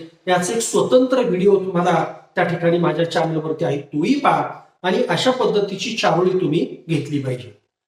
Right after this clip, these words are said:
आभार प्रदर्शनाचा गोड कार्यक्रम आणि सांगता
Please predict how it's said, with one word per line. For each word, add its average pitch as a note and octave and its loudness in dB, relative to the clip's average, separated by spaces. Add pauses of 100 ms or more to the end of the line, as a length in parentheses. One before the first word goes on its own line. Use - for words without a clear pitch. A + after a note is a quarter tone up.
(120)
आभार A#3+ 6
प्रदर्शनाचा A3+ 0
गोड G#3 4
कार्यक्रम G3+ 2
आणि G3+ 2
सांगता E3 0